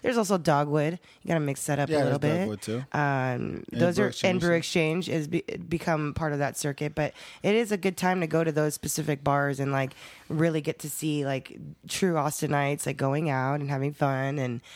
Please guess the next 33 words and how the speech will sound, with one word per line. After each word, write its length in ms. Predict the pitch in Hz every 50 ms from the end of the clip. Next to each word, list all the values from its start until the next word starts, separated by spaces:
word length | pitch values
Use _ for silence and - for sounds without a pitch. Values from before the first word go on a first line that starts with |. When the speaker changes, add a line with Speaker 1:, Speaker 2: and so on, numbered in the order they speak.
| - - - - -
Speaker 1:
and 160 | - 151 151 151
the 40 |
drinks 500 | 147 139 131 - 170 170 160 160 165 -
aren't 160 | 190 170 165 -
that 160 | 156 143 147
expensive 600 | 156 - - - 160 151 147 143 - 147 143 143
on 140 | 143 143 139
Sunday, 540 | - 151 139 135 131 135 135 131 131 131
I 40 | 131 131
feel 180 | - 139 135 131
like, 500 | 127 127 127 123 139 156 165 - - -
and 360 | 123 120 123 120 117 - - - -
it's 180 | - 143 -
just 120 | - 151 156
a 60 | 151
good 160 | 147 151 151
time. 340 | 147 147 156 180 170 131 131 - _ _ _ -
Speaker 2:
Yeah, 140 | 196 196 160
but, 180 | 139 - - -
uh, 80 | - - - -
let, 260 | 143 175 185 - -
let's 140 | 165 165 -
just 180 | 185 185 -
go 140 | - 160 139
back 240 | 113 131 127 120 -
to 100 | - 127
what, 380 | 113 101 104 107 107 104 101 - _ _ _ _ _ - 107
where 160 | 113 120 117
it 100 | 110 -
came 180 | - - 117 107
from, 340 | - - 92 80 78 82 101 - _ _ _ _ -
'cause, 640 | - 110 101 98 98 98 95 92 90 92 - - - _ _ _ _ _ _ -
um, 460 | 104 104 101 98 95 90 90 87 90